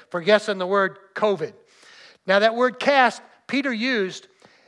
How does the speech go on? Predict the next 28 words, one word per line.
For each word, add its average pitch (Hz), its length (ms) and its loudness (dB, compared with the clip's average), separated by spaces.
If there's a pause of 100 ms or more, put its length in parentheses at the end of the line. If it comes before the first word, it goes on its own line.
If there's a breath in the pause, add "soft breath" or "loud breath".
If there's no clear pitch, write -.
(200 soft breath)
eperhypto, 220 760 0
is 185 100 -4
only 226 180 0
used 208 200 -6
one 226 220 0
other 277 180 -2
time 233 400 0
and 196 100 -10
is 190 160 -6
in 240 160 -4
the 208 80 -4
scripture 196 600 -6 (160 loud breath)
in 208 180 -6
Luke 240 360 -4 (100)
where 196 120 -2
they 190 180 -2
cast 269 720 0
their 214 160 0
garments 202 540 0
on 196 200 -2
the 185 60 -8
colt 233 360 -4
that 180 100 -10
Jesus 190 300 -10
was 165 160 -12
riding 185 360 0
in 175 140 -6
on. 143 160 -6